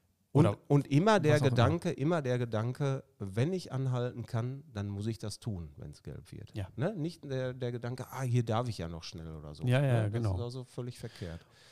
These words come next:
Speaker 1: Ähm, ah, einen Gedanken hatte ich grad noch, jetzt ist er weg. Äh,
Speaker 2: Kommt
Speaker 1: gut.
Speaker 2: vielleicht gleich wieder.
Speaker 1: <laughs> Ja, genau.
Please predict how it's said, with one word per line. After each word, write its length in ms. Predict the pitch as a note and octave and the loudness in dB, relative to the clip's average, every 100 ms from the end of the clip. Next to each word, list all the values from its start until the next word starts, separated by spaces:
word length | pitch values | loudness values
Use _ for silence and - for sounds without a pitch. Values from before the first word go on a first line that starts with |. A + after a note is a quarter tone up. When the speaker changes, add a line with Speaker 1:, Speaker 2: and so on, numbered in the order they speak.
| - - - - - _ - | -20 -20 -20 -20 -20 _ 0
Speaker 1:
Ähm, 520 | B2 B2 B2+ B2+ C3 _ _ _ _ - | 2 2 0 -2 -6 _ _ _ _ -6
ah, 180 | B2+ | -6
einen 200 | C3 A2 | -4 -6
Gedanken 300 | A2 G#2+ B2 | -4 -6 -8
hatte 160 | A2+ D3 | -10 -10
ich 100 | - | -12
grad 240 | C#3 C#3 | -10 -10
noch, 220 | D#3 D#3 - | -10 -12 -12
jetzt 160 | G2+ | -14
ist 100 | - | -10
er 120 | A2 | -6
weg. 240 | B2+ - - - - - _ _ _ _ | -6 -8 -16 -20 -20 -20 _ _ _ _
Äh, 60 | A2+ A2 A2+ A2+ A#2+ - _ _ _ _ _ | -6 -4 -4 -6 -8 -12 _ _ _ _ _
Speaker 2:
Kommt 180 | B2+ F#2 | -2 -2
Speaker 1:
gut. 40 | |
Speaker 2:
vielleicht 260 | - A2+ C3+ | 0 4 6
gleich 180 | E3 - | 6 6
wieder. 140 | G#2 | 6
Speaker 1:
<laughs> 120 | F#2+ | 4
Ja, 240 | - C#3+ C#3 - | 4 2 0 2
genau. 240 | - A2 | 2 2